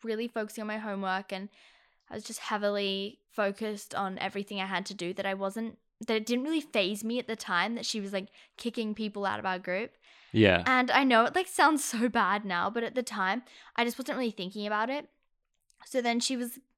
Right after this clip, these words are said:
Speaker 1: she just, like, kicks these people out. She literally just, we move spots. She just makes us all move and doesn't tell them. And then when they come sit over, she's, like, giving them looks and,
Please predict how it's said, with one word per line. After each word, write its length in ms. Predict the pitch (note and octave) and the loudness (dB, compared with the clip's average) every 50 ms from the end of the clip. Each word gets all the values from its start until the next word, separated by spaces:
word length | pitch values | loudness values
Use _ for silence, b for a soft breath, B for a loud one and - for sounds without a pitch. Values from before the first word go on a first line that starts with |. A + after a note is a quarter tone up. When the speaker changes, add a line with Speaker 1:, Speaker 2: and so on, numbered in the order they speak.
| _ _ | _ _
Speaker 1:
she 180 | - - - B3+ | -12 -8 -6 -4
just, 160 | A#3+ C4+ C4 - | -4 -4 -2 -2
like, 160 | C#4+ C4 - | -4 -6 -6
kicks 260 | - - B3 B3 - | -4 -4 -4 -4 -4
these 220 | - C#4+ D4 D4 | -6 -6 -6 -4
people 320 | - C4+ B3 A3+ - G3+ G3+ | -4 -4 -4 -4 -4 -2 0
out. 320 | F3+ F3 F3 F3+ G#3+ - - b b b b b b b b | 0 0 0 -2 -2 -4 -8 b b b b b b b b
She 200 | - - D4 C#4 | -4 0 2 2
literally 440 | C4+ C4 B3+ B3 C4 C4+ C#4 C#4 C#4+ | 6 6 6 6 6 2 2 2 -2
just, 400 | B3 - C4+ C4+ C4+ - - _ _ _ _ _ _ | 0 0 0 -2 -2 -8 -16 _ _ _ _ _ _
we 160 | A#3 B3 B3+ | -4 -2 0
move 280 | B3 A#3+ A3+ A3+ A#3 A#3+ | 2 2 2 0 0 -4
spots. 480 | - - G#3 G3 G3+ C4 - - - | -4 0 2 2 2 2 -2 -6 -12
She 160 | - - - A#3 | -14 -10 -6 -6
just 140 | A#3+ - | -6 -4
makes 260 | A#3 A3+ G#3+ G#3+ - - | 0 -2 -2 -2 -2 -6
us 140 | D4 C#4+ | -6 -4
all 80 | D#4 C#4+ | -4 -2
move 240 | C4 A#3 G#3 G#3 G3+ | 0 0 0 0 -2
and 100 | G#3+ G#3 | -4 -6
doesn't 260 | G#3+ G3+ G#3 G3 G#3 | -6 -8 -8 -10 -8
tell 220 | - A3+ G3 F#3 | -2 0 0 0
them. 300 | F#3 F#3 F3 F#3 G#3 A#3 - b b b b b b b b b b - | 0 -2 -4 -4 -4 -8 -10 b b b b b b b b b b 2
And 240 | - A#3+ A#3 A#3 A3+ | 4 4 4 4 4
then 360 | G#3+ G#3 G3+ G#3 G#3+ G3+ A3 | 4 4 4 4 2 -2 0
when 160 | A3+ G#3+ G#3+ | 0 0 2
they 100 | G#3 G#3+ | 2 -2
come 240 | G#3+ - A3 G#3 G#3+ | -2 -2 -4 -4 -2
sit 160 | - A#3+ G#3+ | -2 0 2
over, 300 | G3+ F#3+ F#3 F3+ F#3 G3 | 2 2 2 0 -2 -4
she's, 180 | - - A3+ - | -4 -6 -6 -6
like, 140 | G3+ G3 - | -8 -6 -4
giving 300 | G3 F#3 F#3+ G3 G3 G#3 | -6 -6 -4 -4 -6 -6
them 180 | G#3+ A3 A3+ | -6 -6 -4
looks 500 | A3+ G#3+ G3+ G3+ G3+ G#3+ - - - - | -2 -2 0 -2 -2 -6 -8 -14 -8 -6
and, 220 | A#3+ G#3 G3 G#3 | -4 -4 -4 -6